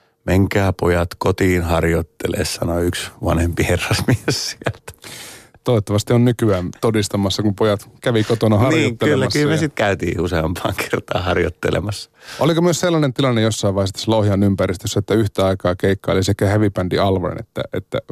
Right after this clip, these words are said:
Speaker 2: neljän, neljän suora?
Speaker 1: Oli, ja siellä on edelleenkin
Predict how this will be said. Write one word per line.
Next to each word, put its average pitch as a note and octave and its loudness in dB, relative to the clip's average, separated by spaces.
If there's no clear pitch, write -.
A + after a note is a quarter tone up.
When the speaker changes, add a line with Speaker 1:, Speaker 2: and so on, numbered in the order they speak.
Speaker 2:
neljän, G2+ 2
neljän G2+ 2
suora? F#2+ 0
Speaker 1:
Oli, G2 2
ja F2 2
siellä F2+ 2
on F#2 2
edelleenkin F#2+ 0